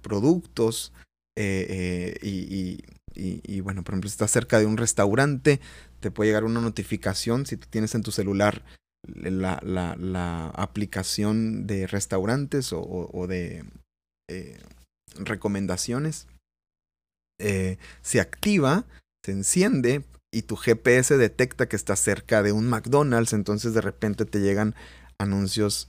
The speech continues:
de McDonald's para que, para que dices, "Estás cerca, pues vayas y compres". Estás cerca del, del Starbucks, estás cerca de, eh, eh, de tacos de canasta Don Enrique.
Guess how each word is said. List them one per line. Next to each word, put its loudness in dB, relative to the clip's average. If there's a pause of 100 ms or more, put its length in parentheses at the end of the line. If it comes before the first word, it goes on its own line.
(120)
de 0
McDonald's -4
para -8
que, -12 (420)
para -4
que -4
dices, -8 (420)
"Estás -4
cerca, 0
pues -4
vayas -2
y -8
compres". -10
Estás -4
cerca 2
del, -2 (580)
del -4
Starbucks, 4
estás -4
cerca -2
de, -10 (420)
eh, -2
eh, -8 (180)
de -4
tacos -4
de -4
canasta 0 (320)
Don 0
Enrique. 0